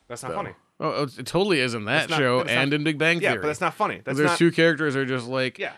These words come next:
Speaker 2: "You are on the autism spectrum," and it's hilarious.
Speaker 1: Yeah. Oh, they're, they're really awkward.
Speaker 2: Mm-hmm.
Speaker 1: Uh, that's not funny. That's
Speaker 2: Yeah.
Speaker 1: broad comedy.
Speaker 2: And
Speaker 1: That's
Speaker 2: also, life,
Speaker 1: slapsticky.
Speaker 2: life isn't like that either. When you meet
Speaker 1: No.
Speaker 2: people who are actually on the spectrum,
Speaker 1: Yes,
Speaker 2: they're
Speaker 1: no.
Speaker 2: not just, like, hilarious to you all the time.
Speaker 1: No.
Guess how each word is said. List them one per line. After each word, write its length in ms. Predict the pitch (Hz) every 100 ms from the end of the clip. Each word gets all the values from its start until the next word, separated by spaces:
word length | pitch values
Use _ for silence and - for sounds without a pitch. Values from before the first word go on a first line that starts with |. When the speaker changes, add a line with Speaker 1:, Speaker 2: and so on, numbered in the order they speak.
| _
Speaker 2:
"You 320 | 165 208 202 175
are 100 | 170
on 80 | 170
the 80 |
autism 400 | 170 180 165 147
spectrum," 580 | 135 143 135 156 156 156 -
and 140 | 92
it's 160 | 104 -
hilarious. 960 | 113 101 90 98 143 117 92 80 -
Speaker 1:
Yeah. 120 | 160 -
Oh, 220 | 226 262
they're, 180 | 202 254
they're 220 | 165 262
really 200 | 294 208
awkward. 520 | 202 254 202 165 110 107
Speaker 2:
Mm-hmm. 640 | 135 131 131 135 135 135
Speaker 1:
Uh, 40 | 151
that's 160 | 180 170
not 180 | 196 -
funny. 340 | 196 147 101 120
That's 160 | 143 120
Speaker 2:
Yeah. 80 | 120
Speaker 1:
broad 480 | 170 190 202 175 -
comedy. 600 | 196 196 185 160 113 - _ _ -
Speaker 2:
And 100 | 139
Speaker 1:
That's 180 | 143 165
Speaker 2:
also, 100 | 156
life, 240 | - 143
Speaker 1:
slapsticky. 160 | - 165
Speaker 2:
life 160 | 143 135
isn't 220 | 131 104
like 220 | 113 -
that 220 | 90 82
either. 320 | 87 92 90 113
When 100 | 127
you 180 | 156
meet 160 | 165 160
Speaker 1:
No. 60 | 135
Speaker 2:
people 260 | 120 113
who 100 | 101 117
are 20 |
actually 240 | 101 110
on 80 | 104
the 60 | 98
spectrum, 560 | - 104 - 117 123
Speaker 1:
Yes, 260 | 123 - -
Speaker 2:
they're 200 | 110 131
Speaker 1:
no. 120 | 131 127
Speaker 2:
not 100 | 117
just, 180 | 117
like, 140 | 117 101
hilarious 560 | 113 101 104 110 90 -
to 100 | 107
you 100 | 95
all 120 | 95
the 80 | 95
time. 460 | - 95 95 127 127
Speaker 1:
No. 540 | 127 139 127 110